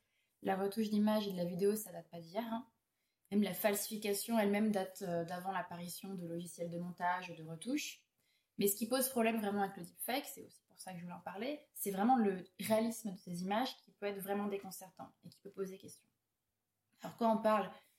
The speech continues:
des enjeux du deepfake, on distingue vraiment deux utilisations principales que sont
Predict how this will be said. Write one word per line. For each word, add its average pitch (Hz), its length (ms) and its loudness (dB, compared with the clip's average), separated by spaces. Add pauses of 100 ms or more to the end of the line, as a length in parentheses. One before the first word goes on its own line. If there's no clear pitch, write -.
(220)
des 202 260 4
enjeux 214 280 4
du 202 80 2
deepfake, 240 500 -2
on 208 60 2
distingue 240 520 2
vraiment 214 560 2
deux 233 300 0
utilisations 214 600 -2
principales 233 640 -4
que 202 100 -14
sont 202 260 -10